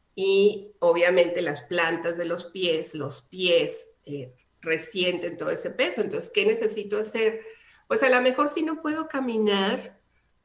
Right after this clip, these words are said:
porque me duele, empiezo a hacer yoga, eh, zumba. Eh, hay unos ejercicios sensacionales en zumba, ¿eh?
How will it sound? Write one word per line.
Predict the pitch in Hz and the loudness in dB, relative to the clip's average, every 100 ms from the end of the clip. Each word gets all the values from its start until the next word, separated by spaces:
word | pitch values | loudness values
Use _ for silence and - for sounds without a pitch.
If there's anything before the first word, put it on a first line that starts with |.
| - | -6
porque | 185 190 165 | -6 -4 -4
me | 151 151 | -2 0
duele, | 196 208 180 170 202 - - _ _ _ _ - | 4 4 4 2 -2 -6 -12 _ _ _ _ -2
empiezo | 202 196 196 196 196 | 0 0 0 0 -2
a | |
hacer | 185 196 180 165 - - | -4 -4 -4 -6 -12 -18
yoga, | 170 180 190 - 165 220 - _ - | -6 0 0 0 -4 -8 -14 _ -12
eh, | 175 165 156 147 - - | -8 -6 -8 -10 -12 -20
zumba. | - - 180 175 165 143 202 - _ _ - | -20 -6 -6 -4 -6 -6 -8 -12 _ _ -18
Eh, | 165 156 151 135 - | -16 -12 -12 -12 -8
hay | 185 | -4
unos | 294 254 | -2 -4
ejercicios | 170 156 - 185 214 | -6 -8 -10 -8 -8
sensacionales | 185 147 127 147 147 160 175 | -8 -10 -12 -10 -10 -8 -10
en | 165 - | -10 -10
zumba, | 170 156 135 | -10 -10 -8
¿eh? | 175 | -10